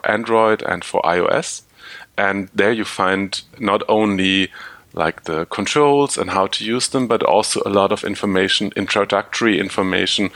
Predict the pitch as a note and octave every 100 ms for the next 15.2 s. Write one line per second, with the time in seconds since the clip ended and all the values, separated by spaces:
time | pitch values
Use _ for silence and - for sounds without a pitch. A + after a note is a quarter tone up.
0 | - - - - - F#2+ G2 A2 C#3 C#3
1 | - F2+ F2+ - F#2 - F#2+ - F#2 F#2
2 | - - - - G2+ A2+ G#2+ G2 F2 E2+
3 | F2 F2 - - - - - F#2+ F2+ F2+
4 | F#2 G2 F#2 - F2+ G2+ G2 G2 G2+ -
5 | F#2 - F#2 - - - - - - -
6 | E2+ F2 F2+ - F#2 F#2+ - F#2 F#2 F2
7 | F2 - F2+ D#2+ E2+ E2+ - - - -
8 | - G#2+ A#2+ A2+ - - - F#2 D#2+ F#2
9 | - F#2+ G2 - F2 - _ - - -
10 | F#2+ D#3 - _ _ _ _ _ _ _
11 | _ _ _ _ - - G#2+ G#2 F#2 C#3
12 | - - B2 - B2+ A#2 - - - -
13 | F#2+ F2+ F#2 F#2 F2 - - - - G#2
14 | - G2+ F#2 F#2 - F#2+ F#2+ - F#3 B3+
15 | -